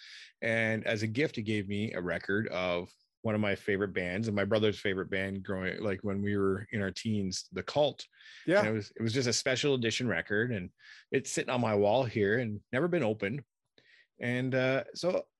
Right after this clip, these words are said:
Speaker 1: I've had one record. I've had one record for the longest time. <laughs> And then, uh,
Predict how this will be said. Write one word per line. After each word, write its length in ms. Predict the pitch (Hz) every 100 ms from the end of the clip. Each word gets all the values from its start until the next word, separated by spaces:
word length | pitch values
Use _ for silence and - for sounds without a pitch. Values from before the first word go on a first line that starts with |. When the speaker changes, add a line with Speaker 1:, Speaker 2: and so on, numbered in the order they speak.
| -
Speaker 1:
I've 200 | - -
had 200 | 143 151
one 240 | 151 113 123
record. 360 | 175 190 107 - _ -
I've 60 |
had 140 | 123 120
one 160 | 127
record 280 | 156 165 202
for 100 | -
the 60 | 107
longest 380 | 107 123 131 -
time. 320 | 190 135 90 _ _ _ _ -
<laughs> 260 | 123 110 - 147 - 165 - - 196
And 140 | 147 147
then, 260 | 156 151
uh, 300 | 147 139 127